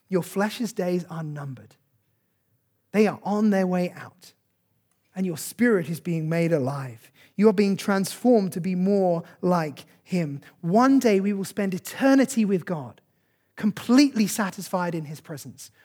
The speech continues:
All temptation, all sin gone forevermore. But in the here and now, he gives us power by the Holy Spirit to live a life of self-control. As we surrender our appetites to him, he changes us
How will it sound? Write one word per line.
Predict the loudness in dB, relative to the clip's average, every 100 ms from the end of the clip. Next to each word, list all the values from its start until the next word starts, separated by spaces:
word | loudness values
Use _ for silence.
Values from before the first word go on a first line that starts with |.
| _ 4
All | 6 6
temptation, | 2 0 -2 -2 -4 -4 -8
all | 2 4 4 0
sin | -2 0 0 0
gone | 4 6 4 0
forevermore. | -4 -2 0 0 -2 -2 -6 -8 0
But | 2
in | 2
the | -2
here | -4 -2 0 0
and | 0
now, | 0 -2 -4 -10 _ _ _ _ _
he | -4 -4
gives | -4 -4
us | -6 -8
power | -6 0 0 -2 -10 -18 _
by | -8
the | -6
Holy | -6 -8 -8
Spirit | -10 -16 -18 -20 _ _ -12
to | -4
live | -2 -2 -4
a | -4
life | -4 -6 -10 -20 _ -14
of | -12
self-control. | -8 -8 -10 -16 -14 -16 -18 _ _ _ _ _ _ -16
As | -4
we | -4
surrender | -2 -2 0 0 2 2
our | 0 -2
appetites | -8 -10 -12 -12 -12
to | -14
him, | -12 -12
he | -12
changes | -14 -8 -8 -8 -12
us | -18 -20